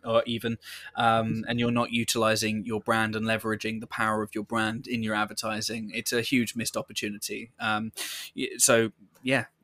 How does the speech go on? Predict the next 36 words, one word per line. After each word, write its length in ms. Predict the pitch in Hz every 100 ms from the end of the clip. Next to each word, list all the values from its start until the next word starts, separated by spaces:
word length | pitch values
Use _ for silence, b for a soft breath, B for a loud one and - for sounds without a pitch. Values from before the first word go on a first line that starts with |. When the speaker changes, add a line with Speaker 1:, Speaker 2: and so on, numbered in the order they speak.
| -
Speaker 1:
make 280 | 123 131 143
it 100 | -
clear. 200 | 151 117
Do 160 | 208
what 120 | 254
Becky 240 | 214 202 202
says, 360 | 208 151 120
basically. 560 | - 117 110 120 123 147 - _
Speaker 2:
Make 360 | - - 165 -
it 140 | - -
clear. 360 | 156 143 127 B 226 B B
And 100 | 185
that 120 | 214 196
leads 140 | 208
on 120 | 214
to 120 | -
number 220 | 202 175 170
six, 360 | 202 220 -
which 180 | 208 -
is 120 | 180
make 280 | 185 190 190
it 140 | -
clear 480 | - 185 180 175 175 B B B
what 240 | 147 170 180
you 160 | 175
want 220 | 160 160
your 100 | 156
customers 380 | 147 147 - 156
to 100 | -
do 340 | 160 170 180 185
and 180 | 139 139
tell 220 | - 143
them 120 | 147 151
to 100 | 147
do 200 | 151 135
it. 140 | -